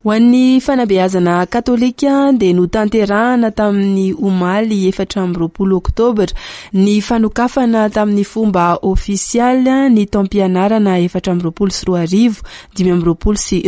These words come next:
roa arivo tamin'ny ity taona ity, izay natao eo amin'ny sehatra nasionaly tany amin'ny diosezin'ny Mahajanga. "Sekoly katolika mijoro, manabe ny olona manontolo, ho antoky ny ho avy",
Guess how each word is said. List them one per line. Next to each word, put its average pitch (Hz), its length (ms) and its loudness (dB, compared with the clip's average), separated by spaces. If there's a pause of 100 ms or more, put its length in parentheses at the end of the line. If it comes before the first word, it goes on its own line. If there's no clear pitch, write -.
roa 170 160 0
arivo 180 260 0
tamin'ny 170 320 0
ity 160 240 -2
taona 156 240 0
ity, 220 380 0 (340)
izay 170 480 2
natao 196 320 -2
eo 190 140 2
amin'ny 165 180 2
sehatra 202 400 -2
nasionaly 180 560 0 (320)
tany 226 240 2
amin'ny 180 240 2
diosezin'ny 160 1040 0
Mahajanga. 170 720 -2 (240)
"Sekoly 254 400 -2
katolika 247 480 0
mijoro, 190 560 0
manabe 165 500 0
ny 202 160 2
olona 226 220 2
manontolo, 208 560 0 (300)
ho 185 160 2
antoky 202 320 0
ny 170 180 2
ho 160 140 0
avy", 220 340 0